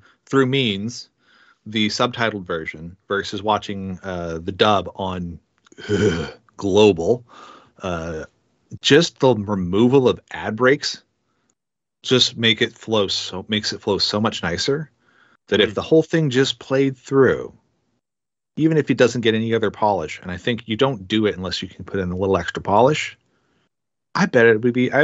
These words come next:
Speaker 1: I bet that would add quite, you know, that's probably, like, a letter grade hiding in there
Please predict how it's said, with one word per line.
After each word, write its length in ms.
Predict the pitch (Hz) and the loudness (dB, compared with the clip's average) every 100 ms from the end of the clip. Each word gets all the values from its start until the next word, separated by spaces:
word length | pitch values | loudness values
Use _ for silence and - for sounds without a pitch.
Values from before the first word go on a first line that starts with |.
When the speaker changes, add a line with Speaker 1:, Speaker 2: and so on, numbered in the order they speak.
| 156 | 2
Speaker 1:
I 120 | 156 | 2
bet 160 | 165 190 | 2 2
that 160 | 160 143 | 0 0
would 140 | 127 | 2
add 200 | 131 135 | 2 -2
quite, 320 | - 143 135 | -2 -2 0
you 80 | 139 | -2
know, 120 | 113 | -2
that's 240 | 110 127 - | -2 -4 -2
probably, 260 | 202 196 | 0 4
like, 160 | 160 135 | 4 4
a 60 | |
letter 240 | 127 135 123 | 4 4 2
grade 320 | 104 117 107 | 2 0 0
hiding 400 | - 92 87 80 | -2 -6 -6 -10
in 100 | 71 | -16
there 260 | 69 - | -18 -20